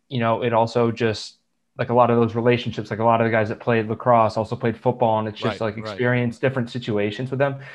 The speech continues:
Speaker 1: And I think also the cool thing as well is, you know, you could be, like, the best player on the football team, but not the best player on the lacrosse team, or, like,
Speaker 2: <laughs>
Speaker 1: not the best, not the best lacrosse. You could be the best lacrosse player, but not the best, uh, player on the football team. So I, I also think it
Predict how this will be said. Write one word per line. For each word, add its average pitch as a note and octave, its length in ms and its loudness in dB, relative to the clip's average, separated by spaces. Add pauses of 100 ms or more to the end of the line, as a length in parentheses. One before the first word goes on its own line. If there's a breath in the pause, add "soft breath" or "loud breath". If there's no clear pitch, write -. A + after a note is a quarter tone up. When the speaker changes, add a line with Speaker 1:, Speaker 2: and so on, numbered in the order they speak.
(420 loud breath)
Speaker 1:
And C3+ 200 2
I B2+ 80 4
think C3+ 400 -6
also C3 380 2
the B2 140 -8
cool C3+ 180 0
thing C3 180 -2
as G#2+ 140 -4
well A2+ 260 2
is, G#2 280 -8
you A#2+ 80 -8
know, A2+ 100 -4
you C3 160 -6
could C#3+ 140 -8
be, D3 140 0
like, B2+ 180 2
the A#2+ 80 -2
best A2+ 240 -2
player B2 200 2
on A#2 120 0
the G#2+ 40 -4
football A#2+ 440 -2
team, C3+ 420 -6
but A#2 140 0
not A2+ 220 0
the B2 40 -2
best A2 240 0
player A#2 160 2
on G#2+ 140 0
the G#2 40 0
lacrosse G#2 400 0
team, G2+ 280 -6
or, A#2 180 2
like, A2 320 2
Speaker 2:
<laughs> - 0 -
Speaker 1:
not B2+ 240 2
the B2+ 80 0
best, B2 300 2 (160)
not D3 180 4
the D3 60 2
best C#3 320 4 (240)
lacrosse. C#3+ 480 4 (140)
You C#3+ 120 -2
could C#3+ 80 0
be D3 80 2
the C3 60 4
best C#3+ 180 4
lacrosse C#3+ 260 4
player, B2+ 160 4
but A#2+ 100 -2
not B2 120 4
the B2+ 60 0
best, A#2+ 300 2 (380 soft breath)
uh, A2 140 4
player B2+ 200 4
on A#2 40 4
the A2+ 80 -4
football B2 180 0
team. A2+ 160 -6
So B2 120 0
I, C3+ 420 4
I - 20 6
also B2+ 220 2
think C3+ 220 -4
it B2 200 0